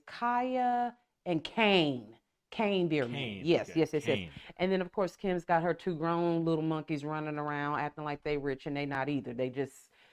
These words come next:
Speaker 2: Oh, yeah.
Speaker 1: Yeah, yeah, yeah, yeah. They're talent-, talentless. They just don't do anything but get lip injections.
Speaker 2: Right.
Speaker 1: That's
Speaker 2: Lip,
Speaker 1: all
Speaker 2: yeah.
Speaker 1: I see that they do.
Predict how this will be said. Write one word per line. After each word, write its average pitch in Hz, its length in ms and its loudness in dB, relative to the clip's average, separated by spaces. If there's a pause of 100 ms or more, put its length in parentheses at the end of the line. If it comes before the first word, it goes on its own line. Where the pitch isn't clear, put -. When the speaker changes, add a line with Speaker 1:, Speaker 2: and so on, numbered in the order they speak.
(200)
Speaker 2:
Oh, 135 140 -6
yeah. 92 220 -6 (160)
Speaker 1:
Yeah, 156 180 2 (240)
yeah, 135 120 -4
yeah, 135 120 -2
yeah. 123 160 -8 (240)
They're 151 200 0
talent-, 156 600 0
talentless. 208 1040 2
They 175 140 0
just 170 340 -4
don't 165 340 0
do 160 280 2
anything 156 420 -4
but 143 140 -4
get - 240 -6
lip 143 180 -6 (220)
injections. 127 880 -10
Speaker 2:
Right. 92 220 -8
Speaker 1:
That's 147 120 -4
Speaker 2:
Lip, 120 140 -4 (120)
Speaker 1:
all 147 120 -2
Speaker 2:
yeah. 139 60 0
Speaker 1:
I 135 60 0
see 139 180 -10
that 120 160 -16
they 123 100 -8
do. 190 220 0